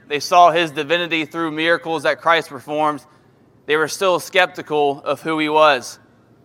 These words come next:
And during the few years that these men followed Jesus, they heard and they saw many things that Jesus taught and said to them. And one of those things being Jesus making the claim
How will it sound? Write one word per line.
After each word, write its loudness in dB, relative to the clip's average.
And -10
during 4
the -2
few -4
years 2
that -2
these -4
men -2
followed 4
Jesus, -2
they 0
heard 4
and -4
they -6
saw 4
many -4
things -2
that -8
Jesus -10
taught 4
and -12
said 0
to -8
them. -4
And -2
one 6
of 0
those 0
things 0
being 0
Jesus -2
making -2
the -6
claim -2